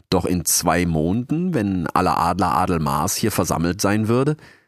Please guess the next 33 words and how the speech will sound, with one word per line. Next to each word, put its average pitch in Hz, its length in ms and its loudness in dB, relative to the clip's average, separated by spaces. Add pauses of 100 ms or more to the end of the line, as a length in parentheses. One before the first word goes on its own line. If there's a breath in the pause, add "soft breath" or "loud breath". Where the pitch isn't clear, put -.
(120)
da 175 140 -2
würde 92 200 2
er 85 120 -2
sie 127 140 -2
demütigen - 800 -6
können. 98 280 -6 (1040)
So 170 80 4
blieb 240 220 0
er 208 80 2
versteckt - 640 0
in 160 80 2
den 135 100 2
umliegenden 135 560 2
Rotholzwäldern 135 1000 2
und 131 200 -2
nahm 95 200 0
fast - 420 -2
wie 143 100 2
am 101 100 2
Rande 92 520 0
wahr, 87 340 0
dass 139 200 0
der 104 100 0
Fuchs - 380 -2
bald 95 340 0
Schüler 92 380 0
der 101 160 0
Akademie 113 380 0
der 95 120 0
Neuen 82 240 -2
Freien 107 320 0
Künste 139 400 0
wurde 95 260 2